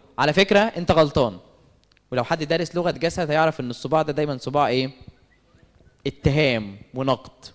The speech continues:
وأمر وتهديد. "فأنت غلطان". فإيه اللي هيحصل؟ ع-، أوتوماتيك هيبقى فيه قانون اسمه قانون الإيه؟ التبرير. "لا، أنا مش غلطان، اثبت إن أنا غلطان". فهيقول لك: "أنا وجهة نظري للموضوع كذا،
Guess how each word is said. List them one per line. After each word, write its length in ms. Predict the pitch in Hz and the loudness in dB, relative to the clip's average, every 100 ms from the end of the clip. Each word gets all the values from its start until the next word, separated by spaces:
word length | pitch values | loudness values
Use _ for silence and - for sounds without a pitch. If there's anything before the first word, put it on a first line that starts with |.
| _ | _
وأمر 400 | 123 - 131 101 - - _ - | -8 -4 -4 -4 -14 -20 _ -12
وتهديد. 500 | 123 123 127 123 101 _ _ _ _ _ _ | -6 -4 -4 -6 -6 _ _ _ _ _ _
"فأنت 380 | - 127 170 170 | 0 0 2 4
غلطان". 480 | 151 139 147 107 101 - _ _ _ _ _ _ - _ _ - | 4 4 2 2 -4 -20 _ _ _ _ _ _ -20 _ _ -12
فإيه 340 | 127 117 131 | -4 -2 0
اللي 120 | 143 | 0
هيحصل؟ 360 | 127 - 131 123 - _ _ _ _ _ _ _ _ _ | -2 -2 -4 -4 -10 _ _ _ _ _ _ _ _ _
ع-، 80 | - - | -10 -4
أوتوماتيك 500 | 156 160 165 185 202 | -2 0 0 2 0
هيبقى 200 | 160 147 | 0 -2
فيه 120 | 139 190 | -2 0
قانون 320 | - 160 180 | 2 2 0
اسمه 200 | - 165 | -4 -4
قانون 260 | 151 165 | -4 -2
الإيه؟ 320 | 170 135 151 156 - - - | -2 0 0 -2 -14 -20 -10
التبرير. 800 | 143 - 170 160 254 190 165 170 - - - | -8 0 2 2 2 2 0 -4 -18 -20 -10
"لا، 240 | 117 117 | -4 -2
أنا 100 | 131 | -2
مش 140 | 117 117 | -6 -4
غلطان، 420 | 139 151 185 180 - _ _ _ _ _ 170 | -6 -2 -2 -2 -6 _ _ _ _ _ 0
اثبت 360 | 170 151 143 | 0 0 -4
إن 100 | 139 | -2
أنا 100 | 135 | -2
غلطان". 400 | 135 131 131 117 123 _ - - _ _ _ - | -2 -2 -2 -6 -6 _ -20 -20 _ _ _ -4
فهيقول 280 | 135 156 | 0 4
لك: 140 | 175 175 | 2 2
"أنا 200 | 165 165 | 2 2
وجهة 340 | 165 180 170 151 | 2 2 0 2
نظري 340 | 160 185 170 | 0 4 4
للموضوع 460 | 139 123 113 147 190 | 2 0 0 2 2
كذا، 380 | 208 220 170 | 2 0 0